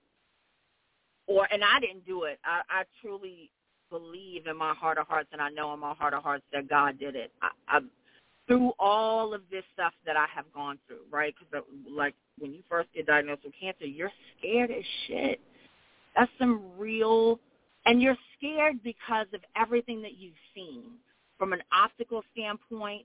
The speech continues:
and from things that you, things that you have may, may seen your family go through cancer and have to go through chemo, and you see things on T V. You look at the Shriners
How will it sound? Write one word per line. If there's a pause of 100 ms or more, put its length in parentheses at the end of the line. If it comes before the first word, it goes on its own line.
(120)
and (120)
from
things
that
you,
things
that
you
have
may,
may
seen
your
family
go
through (100)
cancer
and
have
to
go
through (160)
chemo,
and
you (560)
see
things
on (140)
T
V.
You
look
at
the (120)
Shriners